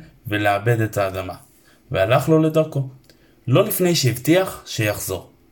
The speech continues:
תזכרו את הפרט הזה בהמשך. האלה הגדולה של האינקה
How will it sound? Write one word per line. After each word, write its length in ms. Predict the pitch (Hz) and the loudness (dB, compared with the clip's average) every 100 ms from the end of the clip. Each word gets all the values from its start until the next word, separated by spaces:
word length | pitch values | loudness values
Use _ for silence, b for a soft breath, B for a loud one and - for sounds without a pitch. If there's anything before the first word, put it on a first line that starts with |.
| _ _ | _ _
תזכרו 420 | - 107 - 135 | -10 -4 2 2
את 100 | 143 | 2
הפרט 320 | 113 - 127 135 | 0 2 2 2
הזה 260 | 135 147 131 | 0 -2 -2
בהמשך. 520 | 98 98 95 - - - _ _ - - _ _ _ _ _ _ _ _ _ _ _ B B B B B B - | -6 -6 -8 -12 -14 -20 _ _ -20 -20 _ _ _ _ _ _ _ _ _ _ _ B B B B B B -2
האלה 320 | 117 135 202 | 2 4 4
הגדולה 460 | 160 127 123 147 | 4 4 6 4
של 220 | - 127 107 | 4 0 0
האינקה 400 | 101 101 127 | -2 -4 0